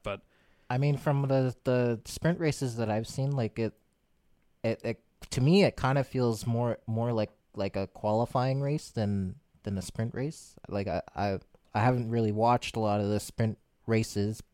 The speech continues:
Speaker 2: I've only watched, like, a couple of 'em, but from what I've watched, like, it, they kinda feel like, like qualifying races to me.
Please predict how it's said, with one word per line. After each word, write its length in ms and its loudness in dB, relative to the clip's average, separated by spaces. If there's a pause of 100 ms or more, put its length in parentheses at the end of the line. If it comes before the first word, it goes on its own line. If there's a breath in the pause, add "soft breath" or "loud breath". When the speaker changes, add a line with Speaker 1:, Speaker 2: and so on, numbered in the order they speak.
Speaker 2:
I've 180 -2
only 180 2
watched, 300 0
like, 120 0
a 60 -4
couple 360 0
of 120 -2
'em, 180 -2
but 260 -2 (540 soft breath)
from 220 -4
what 140 2
I've 200 4
watched, 420 0
like, 160 -2
it, 180 -2 (680 soft breath)
they 220 2
kinda 340 4
feel 280 2
like, 220 2 (240)
like 180 -2
qualifying 680 0
races 440 -6
to 120 -8
me. 300 -4